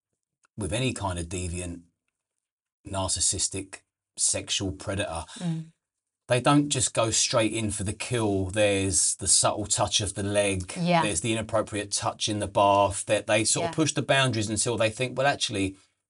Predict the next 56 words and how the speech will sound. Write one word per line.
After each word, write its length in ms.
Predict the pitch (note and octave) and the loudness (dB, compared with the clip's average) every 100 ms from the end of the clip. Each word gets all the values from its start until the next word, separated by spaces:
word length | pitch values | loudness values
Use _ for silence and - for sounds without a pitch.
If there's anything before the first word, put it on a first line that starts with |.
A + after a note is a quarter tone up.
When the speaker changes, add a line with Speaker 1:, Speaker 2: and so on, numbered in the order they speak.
| _ _ _ _ _ _ | _ _ _ _ _ _
Speaker 1:
this 160 | - - | -2 -2
is 80 | G2+ | -2
probably 260 | A2 G#2 | -2 -2
a 60 | F#2+ | -2
good 180 | G#2+ G2 | -2 -4
time 260 | G#2 F#2+ | -2 -2
to, 200 | F#2 F#2 | -2 -4
to, 120 | - - | -6 -6
to 140 | - | -2
strike." 460 | - - B2+ F#2 - | 0 2 2 0 0
So, 160 | - | -2
but 200 | G#2+ A2+ | 0 -2
did 180 | - A2 | -4 -2
you 80 | C3 | 0
not, 300 | C#3 C3 B2+ | 0 -2 -2
was 140 | B2 | -2
there 80 | A2+ | 0
not 120 | C3 | 0
a 40 | A#2+ | 0
build-up 300 | C#3+ C3 B2+ | 4 4 4
like 140 | A#2+ | 2
that? 260 | C#3+ C#3 - - _ | 2 -2 -4 -16 _
Speaker 2:
No, 280 | A#3+ C4+ C#4 | 0 6 6
and 160 | A3 B3 | 6 4
I 60 | |
guess 240 | C4 D4+ C4+ | 4 4 4
it's 160 | A#3 | 0
only 180 | C#4+ C4+ | 2 2
when 200 | B3+ C4 | 2 2
I 100 | B3 | 2
say, 460 | A#3+ - A#3 G#3 - - | 0 0 2 0 -4 -4
that's 260 | B3 B3+ | -2 0
where 100 | D4 | 2
I 100 | B3+ | 2
say, 180 | A#3 A#3 | 2 2
actually, 220 | A3+ - | 2 0
there 120 | A3+ A3 | -4 -4
probably 300 | B3 A3 G#3+ | -4 -2 0
was, 640 | A#3 G3+ D#3+ D3 - - _ _ _ _ - | 2 2 2 -4 -10 -12 _ _ _ _ -2
and 160 | A3 | 2
there 100 | G#3+ | 4
definitely 340 | G#3+ A#3 G3+ F3+ | 4 0 -2 -6
was, 360 | E3 D#3+ D3+ | -2 -2 -4
but 120 | - - | -4 0
I 100 | F#3+ | 2
hadn't 260 | A#3 A#3 | 2 0
remembered 460 | G#3 G#3 A#3 G#3+ D#3 | 0 2 2 2 -2
it. 220 | D#3 - - _ | -6 -8 -14 _
It's 160 | G#3 A3+ | -4 2
only 220 | B3 A#3+ | 4 4
recently 500 | A3+ A#3+ A3+ E3 E3+ | 4 0 0 -4 -4
that 160 | E3+ | -4
I've 160 | - E3+ | -4 -4
remembered 380 | F#3+ G#3+ A3 E3+ | -2 0 0 -2
it, 120 | E3 | -6
because 520 | F3+ G#3+ G3 F#3 - | -6 -4 -4 -4 -8